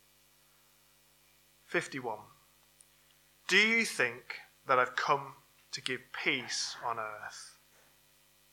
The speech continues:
No, I tell you, but rather division." At first glance,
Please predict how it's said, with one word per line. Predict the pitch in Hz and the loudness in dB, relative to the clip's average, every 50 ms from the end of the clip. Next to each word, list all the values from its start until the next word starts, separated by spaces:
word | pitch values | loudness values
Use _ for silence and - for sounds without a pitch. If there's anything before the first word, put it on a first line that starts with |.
| _ _ _ _ | _ _ _ _
No, | - 131 131 131 127 120 117 113 - - - _ _ _ _ _ _ _ _ _ _ _ - | -8 0 4 4 4 4 2 -2 -8 -16 -20 _ _ _ _ _ _ _ _ _ _ _ -2
I | 131 135 143 | 0 0 0
tell | 139 - - 120 113 113 | 0 -4 -6 -6 -8 -8
you, | 110 107 107 107 - _ _ _ _ _ _ _ _ _ _ _ _ _ _ _ | -12 -18 -20 -20 -20 _ _ _ _ _ _ _ _ _ _ _ _ _ _ _
but | - 127 | -14 -8
rather | 120 123 120 117 117 117 117 120 113 110 - - _ _ _ _ _ _ _ _ _ _ - | 0 2 2 2 2 0 -2 -6 -12 -12 -16 -20 _ _ _ _ _ _ _ _ _ _ -14
division." | - 117 110 113 120 113 110 110 104 - _ - _ _ _ - - - - - - - _ _ _ _ _ _ _ _ _ _ _ _ _ _ _ _ _ _ _ _ _ _ _ _ _ _ _ _ _ _ _ _ _ _ _ _ _ _ _ _ _ _ _ _ - - - - - - - - - - - | -12 -10 -6 -6 -6 -6 -6 -10 -14 -18 _ -20 _ _ _ -12 -10 -10 -10 -12 -16 -20 _ _ _ _ _ _ _ _ _ _ _ _ _ _ _ _ _ _ _ _ _ _ _ _ _ _ _ _ _ _ _ _ _ _ _ _ _ _ _ _ _ _ _ _ -14 -14 -14 -14 -20 -20 -20 -20 -20 -12 -2
At | - 151 151 | 0 0 0
first | - - - 220 226 220 196 - - | 0 2 6 8 8 8 8 6 2
glance, | - 127 113 113 117 - - - - - - - - | 10 10 10 10 10 0 -14 -10 -8 -6 -6 -6 -8